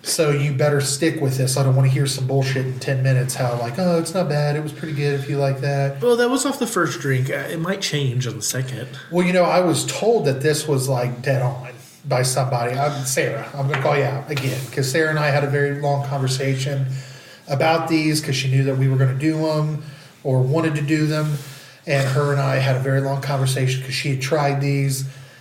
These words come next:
Speaker 1: and she was like, "Oh, you know, I like the sugar-free one. I got the sugar-free one. It tastes just like the sugar-free one."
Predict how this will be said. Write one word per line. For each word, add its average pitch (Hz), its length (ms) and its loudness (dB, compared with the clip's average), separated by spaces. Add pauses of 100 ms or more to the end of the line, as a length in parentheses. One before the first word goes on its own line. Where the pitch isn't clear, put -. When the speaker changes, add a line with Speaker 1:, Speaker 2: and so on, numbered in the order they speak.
(160)
Speaker 1:
and 131 260 0
she 131 240 0
was 127 180 -2
like, 120 240 -4
"Oh, 139 320 2
you 131 80 -2
know, 127 140 0
I 139 200 0
like 139 300 0
the 131 80 -4
sugar-free 143 600 -2
one. 147 300 0
I 131 100 0
got 131 240 -2
the - 100 -4
sugar-free 131 460 -2
one. 127 160 0
It 117 100 -10
tastes 127 280 -4
just - 220 -6
like 127 160 -4
the - 80 -14
sugar-free 117 520 -8
one." 110 180 -16